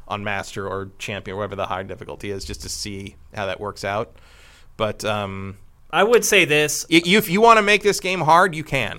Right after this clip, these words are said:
Speaker 1: Like,
Speaker 2: Oh,
Speaker 1: it's,
Speaker 2: yeah.
Speaker 1: it's not, it's
Speaker 2: For sure.
Speaker 1: not shying away from that if you go into the higher difficulties.
Speaker 2: I'll say this, though. Like, my friends back in central Pennsylvania who I grew up with, who play, you know,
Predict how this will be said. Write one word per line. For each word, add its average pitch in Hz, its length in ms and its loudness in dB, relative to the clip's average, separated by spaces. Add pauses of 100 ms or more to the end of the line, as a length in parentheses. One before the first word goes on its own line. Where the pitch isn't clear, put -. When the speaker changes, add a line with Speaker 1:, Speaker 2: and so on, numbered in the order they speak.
Speaker 1:
Like, 156 100 2
Speaker 2:
Oh, 175 40 8
Speaker 1:
it's, 147 120 6
Speaker 2:
yeah. 135 280 4
Speaker 1:
it's 113 100 0
not, 143 380 6
it's 139 100 0
Speaker 2:
For 147 60 0
sure. 139 120 6
Speaker 1:
not 160 300 6
shying 143 400 2
away 120 240 2
from 113 200 -8
that 101 200 -2
if - 80 -16
you 110 80 -10
go 104 180 -4
into 104 120 -8
the 104 80 -8
higher 104 180 -4
difficulties. - 720 -14
Speaker 2:
I'll 180 140 2
say 165 180 0
this, 135 200 -2
though. 110 140 -4
Like, 120 160 -4
my 156 140 0
friends 143 560 -2
back 123 340 -2
in 117 300 -6
central 127 320 -6
Pennsylvania 113 680 -8
who 120 160 -6
I 110 80 -4
grew 107 240 -8
up 104 180 -8
with, 110 320 -4
who 127 200 -4
play, 135 640 0
you 120 140 -10
know, 80 180 -10